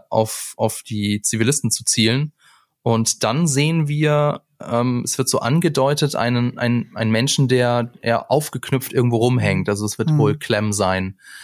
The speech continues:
Speaker 1: Und Clem ist, ähm, ja, der, der Kompagnon von Marva, der ja auch auf dem, ähm,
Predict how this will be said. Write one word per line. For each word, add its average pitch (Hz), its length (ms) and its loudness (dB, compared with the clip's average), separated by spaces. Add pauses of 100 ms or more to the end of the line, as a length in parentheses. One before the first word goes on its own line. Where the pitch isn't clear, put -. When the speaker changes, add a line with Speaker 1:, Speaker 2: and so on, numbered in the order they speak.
(180)
Speaker 1:
Und 104 180 0
Clem 139 260 0
ist, - 640 0
ähm, 113 360 2
ja, 123 180 2
der, 110 460 0 (120)
der 110 80 -2
Kompagnon 156 460 0
von 117 200 -2
Marva, 135 440 2
der 123 240 2
ja 120 120 2
auch 120 140 -4
auf 117 160 -4
dem, 110 360 2 (560)
ähm, 107 440 2